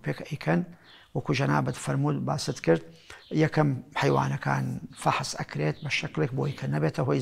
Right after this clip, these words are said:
زەرەر، حتا ئەگە حیوانێکیش بێ، ئێمە بۆیان، یعنی، رابطە قەرەبووی ئەکات بۆیان،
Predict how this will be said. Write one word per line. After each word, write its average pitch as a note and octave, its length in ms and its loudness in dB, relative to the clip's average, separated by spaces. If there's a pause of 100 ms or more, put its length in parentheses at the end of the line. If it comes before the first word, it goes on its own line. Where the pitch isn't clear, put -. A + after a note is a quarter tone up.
زەرەر، D3 260 4 (420)
حتا F#3+ 300 8
ئەگە D3 160 4 (100)
حیوانێکیش D3 680 2
بێ، D#3 160 0
ئێمە C#3 240 0
بۆیان، C#3+ 280 0 (320)
یعنی، C#3 200 -2 (220)
رابطە C#3+ 380 2 (140)
قەرەبووی C#3 420 -2
ئەکات C#3 360 -2
بۆیان، D#3+ 280 4